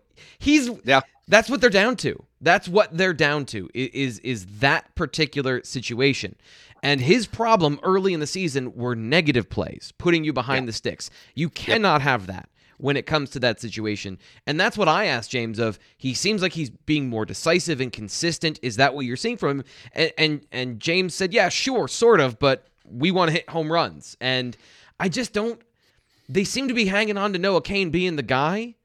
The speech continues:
Speaker 1: to be the lead back and to be the guy that can do that. And I just, that's my only assertion. That, that's my only, uh,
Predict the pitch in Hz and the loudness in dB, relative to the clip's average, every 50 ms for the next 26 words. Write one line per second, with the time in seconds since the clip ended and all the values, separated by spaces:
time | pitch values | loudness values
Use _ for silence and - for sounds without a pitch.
0 | _ _ _ _ _ - - 170 151 120 - 185 190 175 151 147 135 135 147 160 | _ _ _ _ _ -4 0 0 0 0 0 0 0 2 2 0 0 0 0 0
1 | 175 170 135 - 131 117 120 123 127 - - - 135 135 127 - - 110 - 156 | -2 -2 -2 -2 0 0 0 0 -2 -4 -6 -4 -4 -4 -2 -4 -8 -6 -4 -4
2 | 185 190 165 156 143 135 131 139 123 135 - 147 143 131 151 226 233 175 131 120 | -2 -2 0 0 2 2 2 0 0 -2 -4 -4 -6 -6 -6 -4 -2 -2 -2 -2
3 | - - 151 147 - - 170 180 156 175 151 - _ _ - - - - 165 175 | -2 -6 -8 -6 -4 -2 -2 0 0 -2 -6 -8 _ _ -20 -12 -4 0 0 0
4 | - 175 180 175 175 175 170 170 165 156 147 143 - 120 - 165 180 180 - - | 0 2 2 2 2 2 0 0 0 2 0 0 -2 -2 -2 0 0 0 -2 -4
5 | 113 120 143 151 - - 139 170 170 - 156 165 156 143 135 151 156 151 147 139 | -4 0 0 0 0 0 0 -2 0 0 0 0 0 0 0 -2 -2 -2 -2 -4
6 | 127 120 117 107 98 _ _ _ _ _ _ _ - 123 127 120 117 117 110 107 | -4 -4 -6 -6 -10 _ _ _ _ _ _ _ -2 0 2 2 2 2 2 0
7 | 104 101 | 0 -2